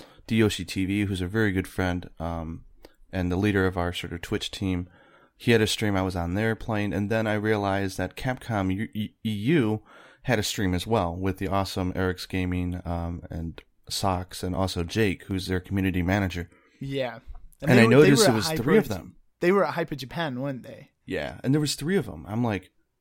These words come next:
Speaker 1: "There's three of them. They have an extra spot." <laughs> So, so I went in there, and I, I joined in to help them, and we were doing, um, sort of the high rank quest for Jake, um, so he can sort of,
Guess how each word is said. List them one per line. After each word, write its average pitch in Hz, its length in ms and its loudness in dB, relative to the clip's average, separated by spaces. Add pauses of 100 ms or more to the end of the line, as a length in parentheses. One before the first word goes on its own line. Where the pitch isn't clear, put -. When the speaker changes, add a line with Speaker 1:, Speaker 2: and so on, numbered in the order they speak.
(760)
Speaker 1:
"There's - 180 -4
three 151 240 -2
of 123 140 0
them. 85 220 -12
They 123 80 -6
have 135 180 -2
an 113 80 -2
extra 90 260 -6
spot." - 520 -8
<laughs> - 40 -20 (680)
So, - 360 6 (680)
so - 160 0
I 165 140 6
went 208 220 4
in 147 80 2
there, 110 320 0 (420)
and 123 440 -2 (180)
I, 120 200 0
I 120 200 -6
joined 131 320 -2
in 117 100 -4
to 143 80 -4
help 95 220 -8
them, 110 320 -8 (100)
and 117 240 0
we 120 80 0
were 117 140 -2
doing, 117 560 -2
um, 104 480 -6
sort 113 180 -8
of 107 80 -4
the 101 120 -4
high 104 200 0
rank 98 400 -4
quest 95 340 -2
for 95 160 -4
Jake, 117 460 0 (480)
um, 95 300 2
so 107 160 -4
he 104 120 -6
can 101 120 -6
sort 98 180 -6
of, 92 160 -14